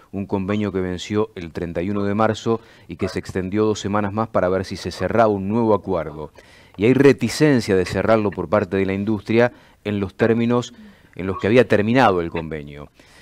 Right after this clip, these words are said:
Eh, supongo que estas declaraciones tienen que ver con esto también. ¿Cómo está ese acuerdo en este momento? ¿Es posible que la semana que viene se cierre un nuevo acuerdo? ¿Están muy lejos las partes? Ustedes forman parte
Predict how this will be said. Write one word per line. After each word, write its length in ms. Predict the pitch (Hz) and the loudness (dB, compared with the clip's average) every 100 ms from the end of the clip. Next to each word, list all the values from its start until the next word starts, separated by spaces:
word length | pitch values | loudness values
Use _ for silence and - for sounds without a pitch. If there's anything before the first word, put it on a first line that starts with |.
| - - | -20 -14
Eh, 120 | 78 - | -12 -10
supongo 560 | - 107 151 165 135 | -8 -4 0 2 0
que 80 | 131 | 0
estas 160 | 127 110 | -2 0
declaraciones 580 | 92 95 92 135 120 | 4 2 2 -2 -4
tienen 300 | - 131 120 | 0 0 2
que 80 | 104 | 4
ver 180 | 107 104 | 4 4
con 160 | 107 120 | 2 0
esto 220 | 107 95 | -2 -2
también. 360 | 95 90 87 | -2 -2 -4
¿Cómo 300 | 87 156 170 | -2 -2 -2
está 220 | 135 156 120 | 0 4 4
ese 220 | 101 101 | 4 0
acuerdo 340 | 82 104 98 | 2 2 2
en 80 | 98 | -2
este 200 | 95 95 | -4 -4
momento? 600 | 92 90 80 76 80 78 _ _ - | -4 -6 -8 -8 -10 -10 _ _ -6
¿Es 120 | 127 | -4
posible 500 | 117 107 170 165 120 | -2 -4 -2 2 2
que 80 | 104 | 4
la 100 | 95 | 0
semana 360 | 101 104 110 | -2 0 0
que 100 | 92 | 2
viene 300 | 107 123 123 - | 2 2 0 -4
se 280 | - 107 95 | -6 -2 -2
cierre 480 | - 139 170 147 | 2 6 6 4
un 160 | 104 95 | 0 0
nuevo 200 | 113 107 | 2 2
acuerdo? 560 | 92 120 143 151 156 151 - - - | 2 2 2 2 -2 -2 -10 -14 -6
¿Están 300 | 92 - 127 | -2 4 4
muy 180 | 127 117 | 4 2
lejos 340 | 120 151 127 | 2 2 0
las 140 | 110 95 | 0 0
partes? 500 | 131 139 123 139 - - | 2 2 2 -2 -4 -12
Ustedes 340 | 101 101 156 135 | -8 0 0 2
forman 360 | 147 139 113 | 0 0 2
parte 520 | 104 151 101 - 95 | 6 6 4 0 -2